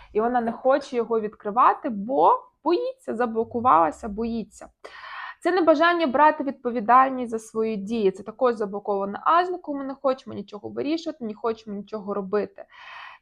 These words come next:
Це звинувачення інших в своїх невдачах, звинувачення, тому що зараз будемо казати, що ця чакра поці-, починається, тут баланс, коли ми вже не ділимо на погане, добре, справедливо, несправедливо.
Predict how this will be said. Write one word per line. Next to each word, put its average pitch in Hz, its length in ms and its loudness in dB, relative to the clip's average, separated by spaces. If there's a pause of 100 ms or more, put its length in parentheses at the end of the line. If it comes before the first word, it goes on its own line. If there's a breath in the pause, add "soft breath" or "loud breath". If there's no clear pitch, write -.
Це 320 340 6
звинувачення 285 840 -2 (100)
інших 262 480 -6
в - 60 -20
своїх 233 500 -8
невдачах, 240 720 -2
звинувачення, 220 720 -2
тому 202 260 -8
що 208 300 -4 (340 loud breath)
зараз 202 200 0
будемо 208 260 -2
казати, 214 460 -2
що 208 260 -4
ця 196 180 -6
чакра 190 320 -6
поці-, 190 300 -18
починається, 226 600 -6
тут 220 160 -6
баланс, 214 720 4 (480 loud breath)
коли 226 220 4
ми 247 120 0
вже 233 180 -2
не 247 140 2
ділимо 247 540 2
на 262 300 2
погане, 240 600 2
добре, 226 380 0
справедливо, 214 680 -6
несправедливо. 202 880 -6